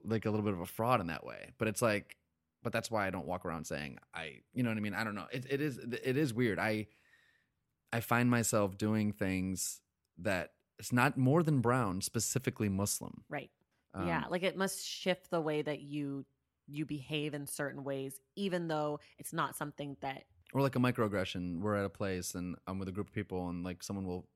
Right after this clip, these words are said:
Speaker 1: directly ask me and me alone, "Do you eat pork?" And I'm like,
Speaker 2: <laughs>
Speaker 1: "You didn't ask anybody else? All these L A vegans, you didn't
Speaker 2: Right.
Speaker 1: ask them if they eat pork?"
Speaker 2: Right.
Speaker 1: Hella L A vegans
Speaker 2: Yeah,
Speaker 1: here. What do you
Speaker 2: yeah.
Speaker 1: mean? Hella people who don't eat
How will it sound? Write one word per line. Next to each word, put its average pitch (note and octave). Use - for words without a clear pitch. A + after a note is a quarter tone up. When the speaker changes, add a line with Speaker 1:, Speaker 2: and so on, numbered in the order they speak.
Speaker 1:
directly G#2
ask G2+
me F#2+
and F#2
me F#2
alone, F2+
"Do F2+
you F#2
eat D#2+
pork?" G2
And A#2+
I'm A#2
like, A2
Speaker 2:
<laughs> -
Speaker 1:
"You B2
didn't C3
ask B2+
anybody B2
else? D3
All A#2+
these A#2+
L A#2
A A#2+
vegans, B2+
you B2+
didn't C3
Speaker 2:
Right. C3
Speaker 1:
ask C3
them C#3
if A#2+
they C3+
eat E3+
pork?" G3
Speaker 2:
Right. D3
Speaker 1:
Hella F#3
L F3+
A F#3+
vegans A#3
Speaker 2:
Yeah, F3
Speaker 1:
here. D3+
What F3
do G3
you G3+
Speaker 2:
yeah. -
Speaker 1:
mean? G#3
Hella F#3
people G3+
who G#3
don't E3+
eat F#3+